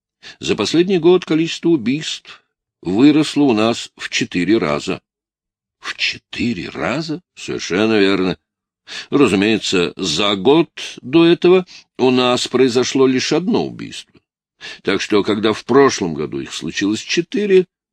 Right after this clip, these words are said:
это показалось нам очень значительным приростом». Томми рассмеялся. «У вас был год, когда был убит лишь один человек? Мои знакомые парни в Нью-Йорке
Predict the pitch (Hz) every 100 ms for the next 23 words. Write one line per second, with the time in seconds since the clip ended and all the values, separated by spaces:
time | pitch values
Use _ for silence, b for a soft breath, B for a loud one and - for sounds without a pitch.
0 | _ _ _ 82 87 - 104 - 123 87
1 | 87 87 90 104 107 _ _ _ _ -
2 | 82 - 90 85 98 - 73 - 76 -
3 | 80 - - - - _ _ _ _ _
4 | _ _ _ _ _ _ _ _ 85 87
5 | 82 73 71 - 71 64 57 52 - -
6 | _ _ _ _ _ _ _ _ _ _
7 | - 78 85 101 76 - 107 78 55 107
8 | 147 - 73 - 90 110 87 65 123 -
9 | 92 - - - 73 107 135 - - -
10 | 127 185 _ _ _ _ _ _ B B
11 | B B - 110 131 127 123 147 147 -
12 | 123 127 127 117 95 104 110 123 - 139